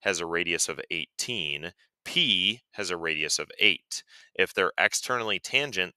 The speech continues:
these circles would touch, meaning this line of centers would be continuous from center Q to center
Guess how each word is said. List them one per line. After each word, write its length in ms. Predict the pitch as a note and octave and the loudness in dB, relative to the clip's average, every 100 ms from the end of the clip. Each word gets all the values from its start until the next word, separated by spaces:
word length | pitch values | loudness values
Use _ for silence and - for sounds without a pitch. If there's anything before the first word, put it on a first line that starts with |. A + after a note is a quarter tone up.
| - | -6
these 200 | G2 F#2+ | -2 0
circles 480 | - G#2+ - F#2 E2+ | 0 -2 -2 -6 -6
would 160 | D#2+ | -10
touch, 380 | - C3+ C3 - | 2 4 6 2
meaning 400 | F#2 F#2 F2 E2+ | -4 -4 -4 -6
this 300 | D#2 F#2+ - | -4 -2 -4
line 300 | F2+ E2 F#2 | -4 -2 0
of 160 | F#2 E2 | -2 -4
centers 480 | - G#2 - F2 - | -4 -4 -6 -8 -8
would 160 | D#2+ | -10
be 160 | D2+ D#2+ | -8 -10
continuous 800 | - E2 - A#2+ A#2+ F2 E2 - - - _ | -10 -12 -6 -4 -2 -2 -2 -2 -6 -20 _
from 680 | - G#2+ A#2 F#2+ E2+ F#2 - _ | -4 4 8 6 4 -6 -8 _
center 460 | - - F2+ - D#2+ | -2 0 0 -2 -8
Q 360 | - - F2 D#2 | -8 -4 -4 -4
to 140 | - - | -8 -6
center 400 | D2+ C2 - | -6 -6 -10